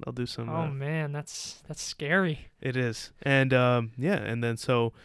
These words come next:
Speaker 1: this is gonna wrap up our twenty eighteen twenty nineteen N F L season. I have that in
Speaker 2: Yeah.
Speaker 1: every single title of everything.
Speaker 2: <laughs>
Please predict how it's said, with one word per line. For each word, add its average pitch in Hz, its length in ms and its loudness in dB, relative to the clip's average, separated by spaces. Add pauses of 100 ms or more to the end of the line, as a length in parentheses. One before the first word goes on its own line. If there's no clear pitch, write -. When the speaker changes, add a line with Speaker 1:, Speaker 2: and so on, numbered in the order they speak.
(1080)
Speaker 1:
this 135 280 0
is 131 100 -2
gonna 131 200 0
wrap 127 280 2
up 131 200 0
our 113 200 -2
twenty 139 460 -4
eighteen 127 640 -6
twenty 127 300 -6
nineteen 123 540 -4
N 123 120 0
F - 120 -6
L 120 120 0
season. 143 400 2
I 120 60 0
have 135 200 6
that 127 140 4
in - 60 2
Speaker 2:
Yeah. - 40 6
Speaker 1:
every 147 160 4
single 139 300 2
title 139 400 0
of 123 80 2
everything. 143 520 6
Speaker 2:
<laughs> - 60 -20